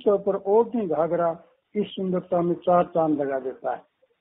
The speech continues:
"जी सर," पत्रकारों के दल ने हामी भरी। वरिष्ठ पत्रकार की टिप्पणी थी, "सर, महिलाओं के हंसमुख चेहरे देखकर नहीं लगता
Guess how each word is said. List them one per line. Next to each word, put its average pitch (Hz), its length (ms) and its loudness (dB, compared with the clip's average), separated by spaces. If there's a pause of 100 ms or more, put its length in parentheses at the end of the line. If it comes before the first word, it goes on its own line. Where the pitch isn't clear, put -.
(600)
"जी 214 240 4
सर," 170 240 2
पत्रकारों 196 800 0
के 180 140 -8
दल 180 100 -2
ने 175 140 -2
हामी 180 300 -2
भरी। 147 300 -4 (800)
वरिष्ठ 220 460 0
पत्रकार 208 520 2
की 196 260 -2
टिप्पणी 208 540 -4
थी, 143 300 -4 (640)
"सर, 220 360 2 (180)
महिलाओं 160 540 0
के 208 100 -2
हंसमुख 196 480 -4
चेहरे 196 360 0
देखकर 196 400 0
नहीं 175 260 4
लगता 165 380 2